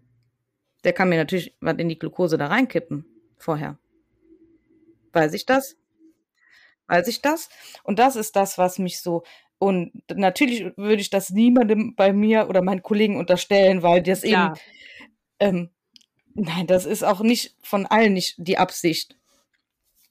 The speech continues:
Speaker 1: Aber das unterstelle ich ja grundsätzlich mal niemandem Mensch, n-, keinem Menschen, weil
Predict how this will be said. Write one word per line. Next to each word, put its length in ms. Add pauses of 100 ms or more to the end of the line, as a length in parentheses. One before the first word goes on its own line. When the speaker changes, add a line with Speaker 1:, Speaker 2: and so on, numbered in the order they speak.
(300)
Speaker 1:
Aber 200
das 160
unterstelle 420
ich 60
ja 80
grundsätzlich 640
mal 180
niemandem 440
Mensch, 360 (120)
n-, 320 (180)
keinem 280
Menschen, 380
weil 220